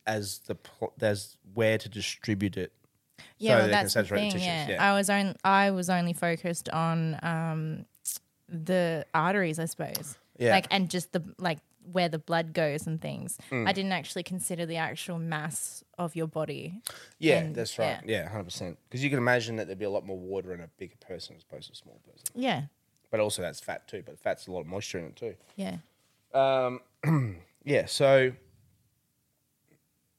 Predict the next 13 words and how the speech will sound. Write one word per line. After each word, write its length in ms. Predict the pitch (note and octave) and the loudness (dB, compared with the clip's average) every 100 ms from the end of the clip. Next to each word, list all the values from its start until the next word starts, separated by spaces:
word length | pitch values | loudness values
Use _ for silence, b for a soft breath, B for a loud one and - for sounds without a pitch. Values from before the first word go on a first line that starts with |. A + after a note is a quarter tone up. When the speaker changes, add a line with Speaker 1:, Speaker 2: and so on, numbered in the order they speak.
| _ _ _ _ _ _ _ _ _ _ G2 | _ _ _ _ _ _ _ _ _ _ -8
Speaker 1:
we 240 | B2 A#2+ | -2 0
went 180 | A#2+ B2 | 2 0
with 100 | A2 | 0
a 40 | A2+ | -4
single 320 | C#3 C#3 C3 | -4 -2 -4
point 260 | - C#3 | -4 -6
injection. 500 | A#2 A2+ C3+ - - - _ _ _ _ B B B | -6 -2 -4 -4 -10 -12 _ _ _ _ B B B
So 200 | - C#3+ | 2 4
because 240 | C3 D3 G#3+ | 4 2 -2
this 160 | G#3 | -2
is 80 | E3+ | -4
a 60 | C#3 | 2
natural, 520 | B2 B2 - A2 F#2 | 4 2 0 -2 -2